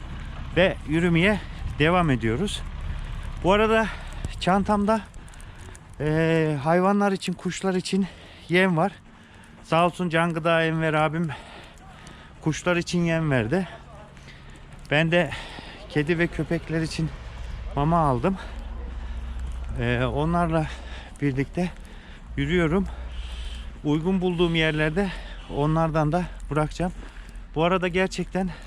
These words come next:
belediyenin otobüsleri, dolmuşları çalışıyor.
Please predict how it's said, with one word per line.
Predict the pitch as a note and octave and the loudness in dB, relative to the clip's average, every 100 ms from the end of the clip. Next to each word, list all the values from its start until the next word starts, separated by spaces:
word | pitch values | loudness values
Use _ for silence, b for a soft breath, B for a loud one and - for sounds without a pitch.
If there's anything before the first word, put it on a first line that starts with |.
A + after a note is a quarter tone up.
| B B D3 | B B -2
belediyenin | D3 D#3 F3 F3+ D#3+ - B B B B B B B | -2 0 0 0 -2 -8 B B B B B B B
otobüsleri, | C3+ E3+ D#3+ D#3+ D#3+ D#3+ F#3 B B B - - B B B B B B B - | -4 -4 -4 -2 2 2 2 B B B -18 -20 B B B B B B B 0
dolmuşları | D#3 D#3+ D#3+ - E3+ F3+ | 2 2 0 0 0 0
çalışıyor. | - E3+ E3+ - D3+ | 0 0 0 -2 -2